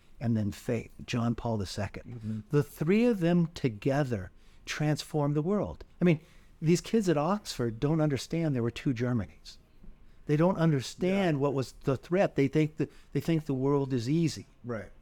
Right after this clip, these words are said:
Speaker 2: And they're at Oxford.
Speaker 1: <laughs> Yes.
Speaker 2: Oxford's doing a little better, I think, than most of our colleges in the States. Uh, let's shift back to America for a moment, because obviously you are not speaker anymore.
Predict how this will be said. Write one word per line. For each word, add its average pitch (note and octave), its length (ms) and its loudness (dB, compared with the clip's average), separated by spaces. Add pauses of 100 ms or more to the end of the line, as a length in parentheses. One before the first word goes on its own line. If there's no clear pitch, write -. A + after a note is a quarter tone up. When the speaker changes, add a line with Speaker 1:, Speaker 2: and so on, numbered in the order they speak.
(160)
Speaker 2:
And A#2 140 -6
they're D3+ 180 4
at A2 60 -2
Oxford. C3+ 560 -6
Speaker 1:
<laughs> - 60 -20
Yes. - 420 6 (240)
Speaker 2:
Oxford's F3 440 4
doing F3 240 6
a D3+ 40 4
little G3 280 6
better, C3+ 280 2
I A2 100 -2
think, F#3 340 0
than C#3+ 160 0
most C#3 260 -2
of A#2 60 -2
our A2+ 120 -2
colleges A2+ 480 -2
in A2 80 -4
the G2 80 -6
States. C#3 360 -2 (380)
Uh, B2+ 200 2
let's C#3 280 -2
shift B2+ 360 -4
back A#2+ 240 2
to A#2+ 100 -2
America A2 400 0
for G#2 240 -4
a G2+ 40 0
moment, G2+ 440 0
because G2+ 360 -2
obviously G#2+ 520 0
you G2 160 0
are G2 140 0
not A2+ 340 0
speaker G#2+ 600 0
anymore. G2 760 0